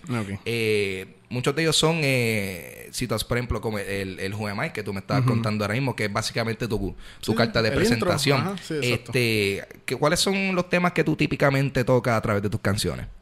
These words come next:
Speaker 1: Eh, no sé. Es que también al principio, siendo tan influenced con tantas cosas, cu-, tú cuando haces tu primer C D, tú dices, "¿Cómo empiezo? ¿Qué hago? ¿Qué hablo?". Y pues como es el primero, pues yo, pues lógicamente cogí momentos de mi vida más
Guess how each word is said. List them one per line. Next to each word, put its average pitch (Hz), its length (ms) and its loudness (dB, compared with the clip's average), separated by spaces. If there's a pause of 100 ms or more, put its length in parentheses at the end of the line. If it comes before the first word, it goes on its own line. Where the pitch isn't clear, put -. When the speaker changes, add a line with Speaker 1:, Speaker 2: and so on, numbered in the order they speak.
Speaker 1:
Eh, 151 720 0
no 196 240 4
sé. 143 500 0
Es 143 80 -2
que 202 100 2
también 202 300 4
al 180 100 2
principio, 170 540 6
siendo 143 320 8
tan 156 480 8
influenced 151 480 6
con 127 100 4
tantas 135 280 0
cosas, 120 420 0 (240)
cu-, - 180 -6 (160)
tú 160 400 6
cuando 135 240 4
haces - 180 -2
tu - 120 0
primer 156 220 4
C - 120 0
D, 151 80 6
tú 139 120 0
dices, 131 200 0
"¿Cómo 131 220 2
empiezo? 123 520 0
¿Qué 120 140 0
hago? 120 260 2
¿Qué 117 120 -2
hablo?". 113 340 -2 (580)
Y 135 140 4
pues 139 180 4
como 147 220 4
es 165 60 6
el 185 80 4
primero, 214 440 8
pues 151 140 6
yo, 147 320 4
pues 147 160 2
lógicamente 160 760 2
cogí 127 220 2
momentos 147 520 4
de 143 80 4
mi 147 120 6
vida 147 240 6
más 143 440 4